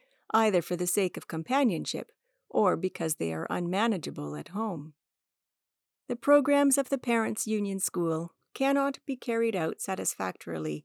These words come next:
except in the light of the principles, see the synopsis, which underlie the practice,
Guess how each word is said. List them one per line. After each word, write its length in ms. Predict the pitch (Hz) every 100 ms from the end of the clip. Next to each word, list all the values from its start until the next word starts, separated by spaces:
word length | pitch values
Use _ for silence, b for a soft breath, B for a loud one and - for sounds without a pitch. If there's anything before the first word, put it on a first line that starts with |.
| _ -
except 540 | 202 - 226 - -
in 100 | 233
the 100 | 240
light 340 | 208 170 165
of 120 | 185 185
the 80 |
principles, 800 | 214 - 262 - - - - - _ _ _ -
see 360 | - 180 180
the 140 | 185 151
synopsis, 760 | - 170 175 - - 139 - _ _ _ _ _ _ -
which 220 | 214 - -
underlie 540 | 196 190 196 175 156
the 100 | 147
practice, 680 | - 196 165 - - -